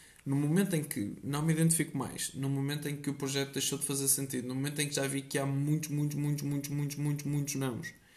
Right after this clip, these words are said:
e zero resultados. Porque às vezes nós temos muitos nãos, mas temos resultados,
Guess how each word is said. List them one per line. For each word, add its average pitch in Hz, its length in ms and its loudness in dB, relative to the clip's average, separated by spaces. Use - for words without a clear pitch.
e - 140 0
zero 131 320 6
resultados. 127 480 0
Porque - 160 0
às 185 80 4
vezes 190 160 2
nós 180 140 4
temos 156 200 4
muitos 139 300 0
nãos, - 380 -6
mas 160 140 4
temos 123 200 2
resultados, 123 640 -4